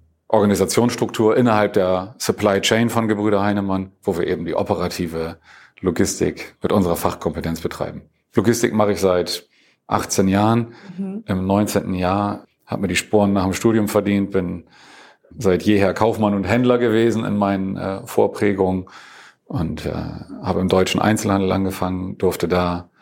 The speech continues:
Speaker 1: äh, Logistik lieben und kennenlernen und, äh, hab meinen Werdegang bei Heinemann gemacht, eben bis heute zur Position des Direktors eben,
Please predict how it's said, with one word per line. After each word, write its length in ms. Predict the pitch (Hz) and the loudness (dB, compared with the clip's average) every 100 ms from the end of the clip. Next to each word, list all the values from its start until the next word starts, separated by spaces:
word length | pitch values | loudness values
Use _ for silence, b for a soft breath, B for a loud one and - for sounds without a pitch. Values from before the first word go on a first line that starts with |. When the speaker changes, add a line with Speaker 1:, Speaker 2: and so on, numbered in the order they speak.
| b b b b _ _ - | b b b b _ _ -6
Speaker 1:
äh, 400 | 87 80 80 82 - | -2 -2 -2 -2 0
Logistik 520 | 95 104 - 95 85 | 2 2 2 0 2
lieben 300 | 107 110 104 | 2 2 0
und 160 | 87 | -2
kennenlernen 680 | - 104 104 98 98 95 98 | 0 0 2 2 2 2 -2
und, 480 | - 87 87 - - - | -4 -6 -6 -10 -12 -10
äh, 20 | |
hab 380 | - 110 107 95 | -10 -6 -6 -2
meinen 180 | 90 | 0
Werdegang 380 | 92 101 98 92 | 2 2 2 0
bei 100 | 82 | 0
Heinemann 400 | 90 101 92 92 | 0 2 0 -2
gemacht, 400 | 90 90 87 - | -2 -4 -4 -6
eben 320 | 92 82 85 - B B B | -6 -6 -8 -14 B B B
bis 180 | 95 - | -4 2
heute 280 | 90 87 87 | 2 2 -2
zur 320 | - 85 82 | 0 0 0
Position 420 | - 87 82 90 | 0 -2 0 0
des 140 | 85 - | 0 0
Direktors 580 | 92 90 - 92 87 - | 0 0 2 0 0 -2
eben, 460 | 87 85 87 82 | -2 -4 -8 -10